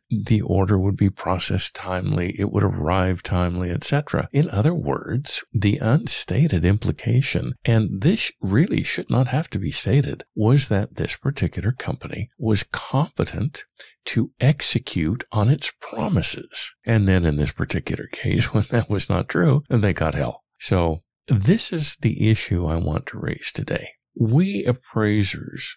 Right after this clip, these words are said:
have an implied promise when the state hands us that ticket. When the state gives us our certification,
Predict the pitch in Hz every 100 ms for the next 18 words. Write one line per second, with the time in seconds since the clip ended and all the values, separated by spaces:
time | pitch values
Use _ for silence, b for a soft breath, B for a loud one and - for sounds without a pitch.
0 | - - - 127 95 82 80 82 80 -
1 | 98 95 92 95 - 90 87 - - -
2 | 90 80 - - - 135 - - - 123
3 | 120 110 - - 101 - - - 78 -
4 | - - - - - - _ - 90 85
5 | - 147 165 156 90 101 110 117 - 90
6 | - - - - 98 - - - 95 -
7 | - -